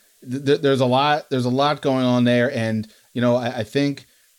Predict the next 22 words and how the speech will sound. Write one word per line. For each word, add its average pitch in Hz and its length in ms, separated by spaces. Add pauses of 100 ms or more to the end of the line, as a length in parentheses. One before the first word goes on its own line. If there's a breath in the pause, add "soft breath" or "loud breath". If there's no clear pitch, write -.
(720)
you 143 100
know, 127 160
to 147 160
the 139 80
broader 123 340
picture 143 300
of 104 100
things 120 240
changing 123 340
with 120 80
this 120 140
organization, 120 640
you 110 80
talked 113 260
about 110 200
Tommy 113 240
Shepard 110 340
beefing 110 300
up 104 80
the - 80
scouting 131 400
department. 123 500